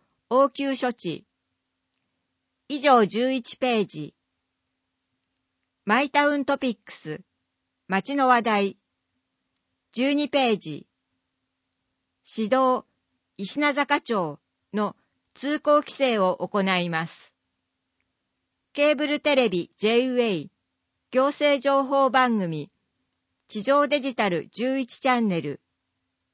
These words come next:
日立シビックセンター、多賀市民会館の催し。以上十四ページ。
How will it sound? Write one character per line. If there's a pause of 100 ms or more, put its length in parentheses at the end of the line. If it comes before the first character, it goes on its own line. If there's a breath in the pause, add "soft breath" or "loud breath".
(600)
日
立
シ
ビ
ッ
ク
セ
ン
タ
ー、
多
賀
市
民
会
館
の
催
し。 (1160)
以
上
十
四
ペ
ー
ジ。